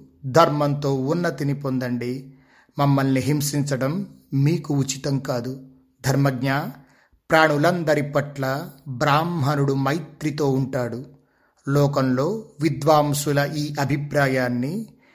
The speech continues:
దయచేసి యథార్థం చేయండి. శ్రేష్ఠులైన మహాత్ములు శరణాగతులను రక్షిస్తారు. మేము మీ శరణు కోరాం. మమ్మల్ని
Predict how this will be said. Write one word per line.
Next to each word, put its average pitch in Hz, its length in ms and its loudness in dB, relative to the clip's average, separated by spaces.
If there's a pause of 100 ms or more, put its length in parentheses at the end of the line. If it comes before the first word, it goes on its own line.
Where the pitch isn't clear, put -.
(220)
దయచేసి 143 800 2
యథార్థం 147 680 0
చేయండి. 131 680 0 (580)
శ్రేష్ఠులైన 151 840 4
మహాత్ములు 143 1120 0
శరణాగతులను 139 960 2
రక్షిస్తారు. 135 840 -6 (720)
మేము 143 680 2
మీ 147 180 2
శరణు 170 380 2
కోరాం. 135 640 -2 (800)
మమ్మల్ని 139 540 2